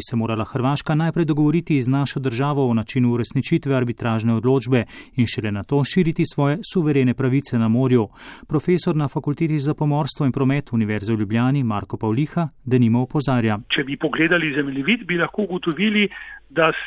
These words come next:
Speaker 2: se izključna ekonomska cona najmanj v točki T pet, kjer se začenja odprto morje in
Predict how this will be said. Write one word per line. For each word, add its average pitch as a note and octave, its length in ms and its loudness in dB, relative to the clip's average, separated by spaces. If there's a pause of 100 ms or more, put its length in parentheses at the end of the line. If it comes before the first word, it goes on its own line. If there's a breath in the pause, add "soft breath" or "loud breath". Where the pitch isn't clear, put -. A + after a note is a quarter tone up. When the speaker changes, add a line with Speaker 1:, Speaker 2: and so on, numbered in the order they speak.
Speaker 2:
se D#3 280 2
izključna A#3+ 580 -4
ekonomska G3+ 640 -2 (140)
cona G3 340 0
najmanj A3+ 520 0
v F#3+ 120 -2
točki F#3 460 -4
T D3+ 280 -6
pet, G#3 320 -2
kjer F3 200 -2 (100)
se D3+ 180 0 (200)
začenja D3+ 680 -2 (180)
odprto C#3+ 580 -6
morje B2+ 500 -4 (220)
in D#3+ 260 -4